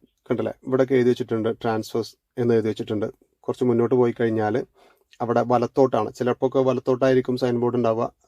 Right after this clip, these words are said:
ആ, ആരോ മാർക്ക് ഉണ്ടാവുക, ചിലയിടത്തൊക്കെ ഇടത്തോട്ടായിരിക്കും ആരോ മാർക്ക് ഉണ്ടാവുക. അത് നോക്കി പോയി കഴിഞ്ഞാൽ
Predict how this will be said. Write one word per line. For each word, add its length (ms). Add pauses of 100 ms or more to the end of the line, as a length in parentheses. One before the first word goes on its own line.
ആ, 220
ആരോ 220
മാർക്ക് 260
ഉണ്ടാവുക, 400
ചിലയിടത്തൊക്കെ 600 (120)
ഇടത്തോട്ടായിരിക്കും 760 (140)
ആരോ 180
മാർക്ക് 240
ഉണ്ടാവുക. 320 (420)
അത് 120
നോക്കി 200
പോയി 200
കഴിഞ്ഞാൽ 580